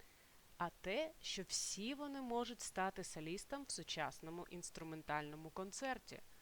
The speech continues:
Акордеон в поєднанні з шеном? Чом би й ні. Мандоліна з гітарою? Будь ласка. Однак залишається щось незмінне. Це діалог інструментів, чергування соліста з оркестром,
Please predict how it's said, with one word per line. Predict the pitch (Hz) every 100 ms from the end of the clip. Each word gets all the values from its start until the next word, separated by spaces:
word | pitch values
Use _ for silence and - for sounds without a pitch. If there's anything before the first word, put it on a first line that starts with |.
| - - - - - -
Акордеон | - 165 208 190 247 254
в |
поєднанні | - 240 233 214 233 233 233
з | -
шеном? | - 320 302 165 143 - -
Чом | - 202 233 196
би | 165
й |
ні. | 156 160 190 - - - - -
Мандоліна | 196 214 226 247 247 226
з |
гітарою? | 202 240 294 302 240 156
Будь | 170 175
ласка. | 165 156 - - 269 254 - - -
Однак | 196 180 185 196 302 - - -
залишається | 220 302 349 277 240 247 254 269
щось | 247 202 180 196
незмінне. | 214 240 302 254 156 117 - - -
Це | - 339 349
діалог | 214 196 180 175 -
інструментів, | 196 180 - 180 175 165 170 311 320 - - -
чергування | - 233 180 190 180 160 151
соліста | 151 165 156 156 160
з | 151
оркестром, | 160 - 180 - - 233